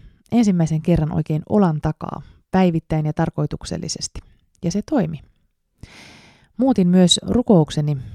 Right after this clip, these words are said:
lähinnä kiittämiseksi ja ylistämiseksi.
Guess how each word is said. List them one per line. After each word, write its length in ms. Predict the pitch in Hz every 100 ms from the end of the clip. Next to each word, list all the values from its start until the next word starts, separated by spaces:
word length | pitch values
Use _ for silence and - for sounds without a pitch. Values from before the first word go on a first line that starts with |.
| -
lähinnä 260 | 160 156 156
kiittämiseksi 760 | 180 156 - 147 151 151 - 156
ja 120 | 156 - _ _ -
ylistämiseksi. 840 | 214 196 131 - - - - -